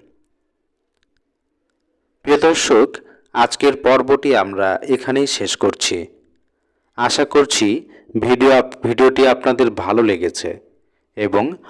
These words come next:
অনেক নতুন বিষয় আপনারা শিখতে পেরেছেন। আজকের ভিডিও থেকে নতুন কি কি শিখলেন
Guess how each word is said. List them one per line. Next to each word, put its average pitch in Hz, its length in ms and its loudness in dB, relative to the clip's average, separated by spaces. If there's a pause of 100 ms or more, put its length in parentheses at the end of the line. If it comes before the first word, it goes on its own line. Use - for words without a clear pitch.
(160)
অনেক 135 460 2
নতুন 120 380 2
বিষয় 123 420 2
আপনারা 95 720 0
শিখতে 123 440 -2
পেরেছেন। 82 580 -8 (3000)
আজকের 147 420 0
ভিডিও 131 340 0
থেকে 139 460 0 (300)
নতুন 131 420 2
কি 151 220 -2
কি 151 160 -2
শিখলেন 117 600 -2